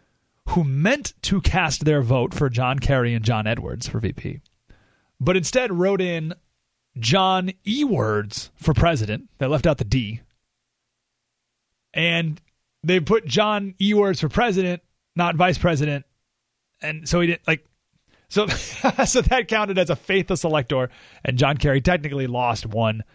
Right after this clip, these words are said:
electoral college vote. Didn't make a difference in the outcome, but in two thousand, an elector in Washington, D C abstained, did not vote for Al Gore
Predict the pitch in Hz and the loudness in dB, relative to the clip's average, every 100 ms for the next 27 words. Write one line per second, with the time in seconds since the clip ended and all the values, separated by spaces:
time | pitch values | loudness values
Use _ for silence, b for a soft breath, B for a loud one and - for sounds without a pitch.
0 | b b 123 117 - 110 101 104 101 110 | b b 0 0 2 0 0 0 0 0
1 | 104 120 127 120 110 110 107 107 104 117 | -2 -2 -4 -4 -6 -6 -6 -4 0 0
2 | 117 101 95 107 - b b b b b | 0 -2 -2 -2 -4 b b b b b
3 | b b _ _ _ _ _ _ _ - | b b _ _ _ _ _ _ _ -4
4 | 160 185 160 - 165 254 165 104 156 156 | -2 0 -2 0 0 0 -4 -8 -12 -16
5 | _ _ _ _ - 151 151 185 - 180 | _ _ _ _ -4 0 2 0 0 0
6 | 156 139 139 160 151 156 131 123 117 110 | 0 0 0 0 -2 -4 -4 -4 -4 -4
7 | - 247 262 - - _ - 117 - - | -4 -4 -4 -8 -16 _ -6 -2 -2 -2
8 | 285 196 85 - - _ _ _ 117 208 | -2 -4 -12 -16 -20 _ _ _ 2 2
9 | 233 226 208 160 202 - 175 151 160 147 | 2 -2 0 0 0 2 0 0 2 2
10 | 220 - | 0 -4